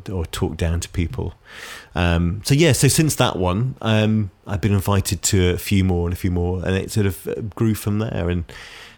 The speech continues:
I, I've gotta admit, I don't enjoy it. I have to have a really good subject to talk about that I really know and that I'm confident that no one else is going to cover. So that's kind of where the icon design thing came in, really, 'cause I wrote a book about it as well.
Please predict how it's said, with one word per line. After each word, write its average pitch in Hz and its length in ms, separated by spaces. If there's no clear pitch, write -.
I, 117 220
I've 143 200
gotta 190 180
admit, 135 260
I - 80
don't 185 220
enjoy 120 340
it. - 200
I 101 60
have 139 200
to 127 80
have 117 80
a 107 100
really 113 360
good 101 160
subject - 480
to - 80
talk 98 240
about 80 240
that - 80
I 90 100
really 87 480
know 98 680
and 95 220
that 92 160
I'm 90 480
confident 90 580
that 90 160
no 95 160
one 90 140
else 87 220
is 90 60
going 87 220
to - 80
cover. 85 440
So - 200
that's 110 260
kind 120 200
of 104 60
where 107 160
the 95 120
icon 104 380
design 82 340
thing 80 200
came 80 240
in, 80 80
really, 67 280
'cause - 200
I 107 60
wrote 92 180
a 82 60
book 80 240
about 76 380
it - 100
as 98 100
well. 85 420